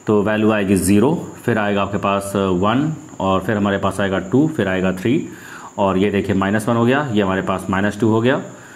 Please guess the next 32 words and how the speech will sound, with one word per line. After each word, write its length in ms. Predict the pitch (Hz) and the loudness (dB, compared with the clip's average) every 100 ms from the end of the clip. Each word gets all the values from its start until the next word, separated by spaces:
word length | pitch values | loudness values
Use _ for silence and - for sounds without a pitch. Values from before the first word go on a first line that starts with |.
| - - - | -20 -8 2
तो 240 | 107 107 | 4 6
ये 160 | 104 131 | 6 4
आपके 220 | 120 120 | 2 0
पास 160 | 113 113 | -2 0
number 180 | 101 104 | 0 0
line 180 | 104 101 | 0 0
बन 120 | 98 | 0
रही 100 | 135 | 0
है। 60 | |
तो 60 | 135 | 2
minus 380 | 104 107 120 120 | 2 2 0 2
two 100 | 113 | 2
by 140 | 110 | 2
seven 240 | 107 113 110 | 0 -2 0
से 100 | 110 | 0
ग्रेटर 220 | 98 113 | 2 0
बन 160 | 104 98 | 0 0
रहा 100 | 107 | 0
है 60 | |
तो 60 | 107 | 0
minus 300 | 104 107 104 | 0 0 0
two 80 | 107 | 2
by 120 | 104 | 0
seven 220 | 107 104 | 0 -2
का 60 | 101 | -2
मतलब 360 | 98 127 156 - - - - - - 117 | -2 -4 -6 -8 -12 -10 -12 -12 -2 2
ये 100 | 127 | 4
जो 120 | 127 | 4
आएगा 240 | 120 123 | 2 2
माइनस 360 | 120 110 120 120 | 2 2 0 -2
वन 120 | 113 | -2
से 260 | 113 120 | 0 0